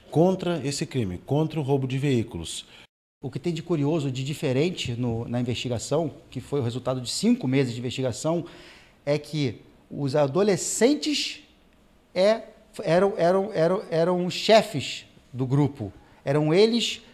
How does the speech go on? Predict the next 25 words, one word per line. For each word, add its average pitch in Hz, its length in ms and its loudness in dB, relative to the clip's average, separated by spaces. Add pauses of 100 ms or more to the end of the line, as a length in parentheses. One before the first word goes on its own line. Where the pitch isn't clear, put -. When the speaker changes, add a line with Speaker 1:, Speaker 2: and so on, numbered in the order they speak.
(160)
Speaker 2:
que, 180 400 0
que 165 220 -2
cativavam, 165 760 2
que 165 440 -2
planejavam 175 720 4
tudo. 117 340 -2 (400)
Os 151 180 0
maiores 165 540 4
de 165 80 -4
idade, 156 560 2 (460)
os, 139 340 -4
os 127 320 -8
maiores 147 320 2
de 151 60 -8
idade 160 260 2
também 233 640 6 (260)
praticavam 185 520 2
os - 80 -6
crimes 165 500 -4 (480)
juntamente 160 480 0
com 226 140 0
eles. 131 400 -2 (340)
Mas 143 400 2
quem 202 220 2
mandava 175 840 6